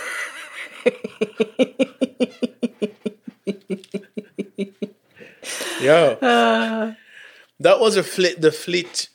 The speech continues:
Speaker 1: uh, of cars for Haitian functionaries at the time during the,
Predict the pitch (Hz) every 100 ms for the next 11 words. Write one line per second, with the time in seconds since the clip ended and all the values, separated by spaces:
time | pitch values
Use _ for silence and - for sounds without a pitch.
0 | - 135 127 123 - - 135 - 151 139
1 | 131 - 131 123 - - _ - - 139
2 | 139 139 120 139 127 - 127 123 123 120
3 | - 120 104 - 123 113 104 _ _ _
4 | _ _ 127 123 131 123 117 107 -